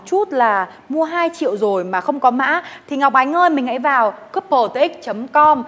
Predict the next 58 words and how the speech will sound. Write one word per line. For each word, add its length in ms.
và 100
sau 120
đó 220
sẽ 60
có 140
một 100
cái 100
ô 140
màu 260
trắng 160
để 80
mình 200
đánh 140
số 140
điện 120
thoại 160
của 80
mình 200
vào. 260
Chỉ 120
cần 80
đánh 120
số 100
điện 120
thoại 180
vào 340
thì 120
ngay 180
lập 120
tức 140
sẽ 180
ra 260
tất 220
cả 140
các 100
mã 280
dự 100
thưởng 180
của 60
bạn 220
nhé. 160
Bạn 320
mua 100
hai 300
triệu 260
để 80
xem 220
nào, 240
tức 100
là 100
ứng 240
với 80
cả 120
bảy 240
số, 380
bảy 160
mã 260
luôn. 180